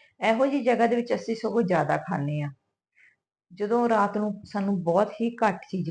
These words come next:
ਖਾਣੀ ਚਾਹੀਦੀ ਆ, ਕਿਉਂਕਿ ਰਾਤ ਜਿਹੜੀ ਆ, ਜਿਹੜੀ ਚੀਜ਼ ਆ, ਪਚਦੀ ਤੇ ਹੈਗੀ ਆ, ਪਰ ਸੂਰਜ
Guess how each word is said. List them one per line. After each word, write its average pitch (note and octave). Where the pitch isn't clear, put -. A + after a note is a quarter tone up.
ਖਾਣੀ D#3
ਚਾਹੀਦੀ F#3
ਆ, F3
ਕਿਉਂਕਿ G3
ਰਾਤ F3+
ਜਿਹੜੀ G3
ਆ, F#3
ਜਿਹੜੀ F#3
ਚੀਜ਼ F#3+
ਆ, F#3
ਪਚਦੀ F#3+
ਤੇ A#3+
ਹੈਗੀ G#3
ਆ, F3+
ਪਰ G#3
ਸੂਰਜ A#3